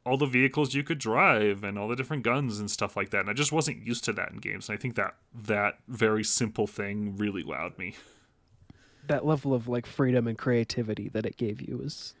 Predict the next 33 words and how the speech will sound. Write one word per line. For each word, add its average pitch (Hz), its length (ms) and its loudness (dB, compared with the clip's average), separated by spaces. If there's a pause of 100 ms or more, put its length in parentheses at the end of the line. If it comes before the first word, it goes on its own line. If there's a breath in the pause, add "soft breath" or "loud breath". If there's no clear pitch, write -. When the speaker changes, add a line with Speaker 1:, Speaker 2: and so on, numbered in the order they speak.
(200 soft breath)
Speaker 2:
very 117 160 0
Speaker 1:
Yeah. 120 100 0
Speaker 2:
important. 135 520 -4
Speaker 1:
Which 185 180 4
I 185 80 8
know 165 180 6
is, 120 120 4
like, 104 200 4
silly 101 580 4
when 107 200 -4
we're 104 100 -2
talking 104 380 -6
about, 98 240 -6
you 165 60 -2
know, 104 100 -2
modern 104 320 -2
games, 104 400 -4
and 104 120 -12
you 104 80 -12
have, 107 140 -8
like, 107 160 -4
stuff - 220 0
like 117 140 2
Dreams 110 440 -4
and 110 100 -2
Minecraft 107 520 0
and 110 100 -6
stuff 113 180 -2
where 107 80 -6
you 101 60 -12
can 107 300 -12
make 156 200 -4
s-, - 140 -6